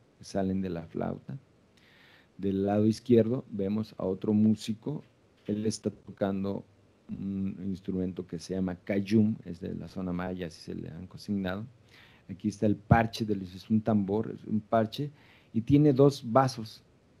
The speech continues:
que están conectados. Hasta antes se pensaba que era un va-, un tambor de agua, pero les explico que no. O sea, si uno, como las pieles en la mayoría de los tambores en el mundo,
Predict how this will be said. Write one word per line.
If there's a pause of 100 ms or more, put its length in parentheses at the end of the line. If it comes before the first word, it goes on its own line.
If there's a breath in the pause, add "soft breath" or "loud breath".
(240)
que
están
conectados. (600)
Hasta
antes (160)
se
pensaba
que
era
un
va-,
un
tambor
de
agua,
pero
les
explico
que
no.
O
sea, (420 loud breath)
si
uno,
como
las
pieles
en
la
mayoría
de
los
tambores
en
el
mundo,